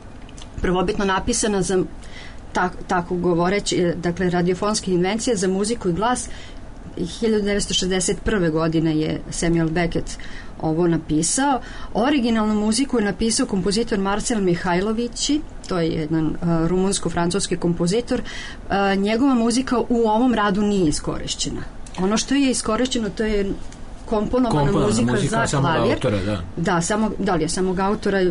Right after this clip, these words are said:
Speaker 1: Piše da je i komponovana i, i čini mi se da
Speaker 2: Piše
Speaker 1: piše
Speaker 2: komponovana Ilija Đorđević.
Speaker 1: Aha.
Speaker 2: Da, tako.
Speaker 1: Am, a, dakle, taj klavir, mislim, jako dopada.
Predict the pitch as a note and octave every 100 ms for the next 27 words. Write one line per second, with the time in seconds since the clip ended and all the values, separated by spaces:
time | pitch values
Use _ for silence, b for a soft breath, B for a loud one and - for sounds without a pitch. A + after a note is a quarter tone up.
0 | E3+ C#4 C4+ A3 A3 A3+ - C4 B3+ A#3
1 | A#3+ B3+ C4 A#3+ A#3 A3 G#3+ G3+ - G3
2 | - G3+ G3+ F#3 - F3+ D#3+ D3+ - F3
3 | E3+ E3 D#3 D3+ D#3 C3 A2+ G#2+ G#2+ G#2
4 | - - F3 G#3 E3+ C#3+ F2+ B B -
5 | G3 G3 G3 G3+ G3+ - - - - -
6 | - - - G3+ G3 F#3 E3 - - G#3
7 | G#3 - G#3 - C4 A#3+ B3 A3 A3 C4
8 | C4+ - - G#3+ G3+ - G3 - - -
9 | - - F3 - - E3+ - - F#3 G#3
10 | - E3 E3 - F#3+ A#3